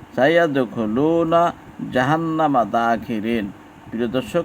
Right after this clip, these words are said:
আমরা এখানে আয়াতটি দেখলাম। তোমাদের পালনকর্তা বলেন, "তোমরা আমাকে ডাকো, আমি সাড়া দেব। যারা আমার এবাদতে অহংকার করে, তারা সত্যরই জাহান্নামে প্রবেশ করবে, লাঞ্ছিত হবে।"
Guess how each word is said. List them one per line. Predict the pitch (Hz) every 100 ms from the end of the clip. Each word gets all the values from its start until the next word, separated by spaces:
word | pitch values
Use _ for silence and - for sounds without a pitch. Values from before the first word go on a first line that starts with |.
| -
আমরা | 120 120 110
এখানে | 127 113 113 -
আয়াতটি | 110 110 - 147 165 - - - 104
দেখলাম। | 107 117 113 92 - - -
তোমাদের | 180 196 190 196 -
পালনকর্তা | - 110 117 135 170 180 190
বলেন, | 180 170 117 - - - - - - -
"তোমরা | 180 220 214 220
আমাকে | - 151 156 147 131
ডাকো, | 107 110 - 156 156 - - - -
আমি | 143 170 190
সাড়া | - 143 180
দেব। | 190 147 110 92 - - - -
যারা | 120 113 120
আমার | - 117 120
এবাদতে | 95 120 127 127 135 135 113
অহংকার | 113 143 143 147 143
করে, | 143 143 143 - - - -
তারা | 127 131
সত্যরই | 123 - 196 - - 175 151 110
জাহান্নামে | 110 110 135 131 123
প্রবেশ | 110 107 107 156 -
করবে, | - 143 131 156 - - -
লাঞ্ছিত | - 101 107 131 160 -
হবে।" | 120 107 98